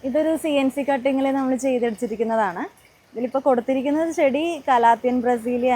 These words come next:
ആണ്. നമുക്കിത് മാറ്റി വേറെ ഏത് ചെടി വേണമെങ്കിലും ഫിക്സ് ചെയ്യാവുന്നതാണ്. അതുപോലെ തന്നെ ഇത് കസ്റ്റമൈസബിൾ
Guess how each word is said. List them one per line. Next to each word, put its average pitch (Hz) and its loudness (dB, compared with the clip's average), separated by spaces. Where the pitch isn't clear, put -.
ആണ്. 208 -8
നമുക്കിത് 294 0
മാറ്റി 330 0
വേറെ 320 4
ഏത് 311 2
ചെടി 294 4
വേണമെങ്കിലും 269 0
ഫിക്സ് 247 -8
ചെയ്യാവുന്നതാണ്. 202 0
അതുപോലെ 220 -4
തന്നെ 254 0
ഇത് 262 0
കസ്റ്റമൈസബിൾ 247 0